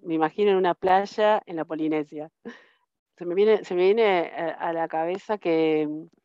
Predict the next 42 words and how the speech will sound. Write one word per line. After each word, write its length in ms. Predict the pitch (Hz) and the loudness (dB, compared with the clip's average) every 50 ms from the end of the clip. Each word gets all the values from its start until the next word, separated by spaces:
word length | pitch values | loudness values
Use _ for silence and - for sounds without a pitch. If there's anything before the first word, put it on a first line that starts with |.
| _ _ | _ _
creo 220 | - 240 262 285 - | -4 0 0 0 0
que, 460 | - 202 165 160 156 151 156 - - - | 2 4 4 6 6 4 4 0 -4 -10
si 160 | - - 196 | -12 -2 0
bien 120 | 226 254 | 2 4
ahora 200 | 254 233 233 240 | 4 4 4 4
está 140 | 220 - 208 | 2 0 -2
todo 200 | - 202 190 185 | -2 -2 0 0
lo 80 | 170 156 | 0 -2
que 120 | 175 170 | -4 -6
es, 100 | 165 - | -6 -6
bueno, 280 | 165 165 170 175 165 160 | -4 -4 -2 -2 -2 -2
la 60 | 156 | -2
transformación 540 | 165 165 156 - 175 170 165 - - 170 - | -2 -4 -4 -6 -8 -12 -10 -10 -10 -10 -10
cultural, 360 | 175 - 180 175 175 170 170 | -8 -6 -2 0 2 4 4
la 60 | 165 | 4
transformación 520 | 165 165 160 - 170 160 165 151 - 175 180 | 2 0 -2 -4 -4 -6 -6 -4 -4 -6 -8
digital, 720 | 180 - - 170 - - 170 175 175 175 175 170 170 170 - - - - _ _ - | -8 -10 -14 -16 -2 2 4 6 6 8 6 6 4 2 -2 -8 -20 -20 _ _ -10
implementaciones 720 | 185 170 185 175 175 170 165 165 - - 190 185 170 165 | -8 -4 -2 0 0 0 -2 -4 -4 -4 -4 -4 -4 -4
más 200 | 175 160 147 - | -4 -4 -4 0
rápidos, 760 | - 185 185 185 175 - 175 170 170 170 170 165 165 160 - | 2 4 4 4 4 2 -2 -2 -2 -2 -2 -2 -2 -4 -6
implementaciones 640 | 170 165 165 156 160 151 165 156 - 196 196 185 175 | -10 -12 -10 -10 -10 -10 -10 -10 -8 -8 -8 -6 -4
más 240 | 170 156 156 - 180 | -4 -6 -4 0 0
ágiles, 580 | 165 156 - - 170 156 160 156 170 185 - _ _ _ _ | 0 0 0 -4 -6 -4 -4 -4 -6 -6 -10 _ _ _ _
yo 160 | - - 330 | -14 -6 -4
no 100 | 330 277 | -4 -4
siento 440 | - - 233 220 190 - - 156 147 - | 0 2 2 2 4 2 0 -2 0 0
que 520 | - 160 151 151 151 151 151 151 151 160 165 | 0 2 4 4 4 4 2 0 -2 -2 -2
de 120 | 160 156 | 0 0
hace 180 | 165 170 - 170 | 0 0 -2 -6
tre-, 240 | - 165 170 170 - _ | -6 -6 -6 -6 -6 _
de 140 | 175 175 | -6 -6
hace 320 | 165 - - 170 151 147 - _ _ _ _ _ | -6 -6 -8 -10 -12 -12 -14 _ _ _ _ _
treinta 380 | - 175 175 180 196 185 170 165 | -2 2 2 2 4 4 4 4
años 260 | 170 180 175 - - | 4 4 2 0 -2
atrás 480 | 147 - - 160 170 175 185 185 - | -4 0 2 4 6 6 6 4 2
o 80 | 160 151 | -2 -2
veinte 340 | 156 170 180 180 175 175 170 | 0 2 2 2 2 2 0
años 240 | 170 180 175 - 165 | 0 0 -2 -2 -6
atrás 340 | 147 - 165 175 170 - - | -6 -4 -2 -2 -2 -2 -6
esto 160 | 202 - 240 220 | -14 -4 -2 -2
haya 120 | - 202 | -2 -2
cambiado 600 | - 160 160 170 180 185 202 208 220 226 233 - | -2 -4 -4 -4 -2 -2 -2 -2 -2 -4 -4 -8